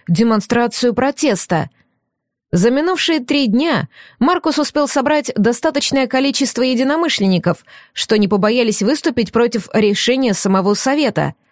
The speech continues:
От охраны, что сопровождало приезжих, отделились несколько боевых магов и двинулись в сторону митингующих.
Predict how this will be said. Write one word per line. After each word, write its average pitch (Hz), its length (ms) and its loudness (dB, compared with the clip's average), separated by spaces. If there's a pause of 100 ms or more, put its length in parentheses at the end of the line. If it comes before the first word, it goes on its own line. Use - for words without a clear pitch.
(720)
От 320 200 -2
охраны, 214 580 0 (360)
что - 220 -2
сопровождало 214 680 0
приезжих, 190 760 0 (440)
отделились 285 760 0
несколько 285 580 0
боевых 262 440 0
магов 196 520 -2 (300)
и 208 160 2
двинулись 294 640 0
в - 60 -8
сторону 254 480 0
митингующих. 233 960 0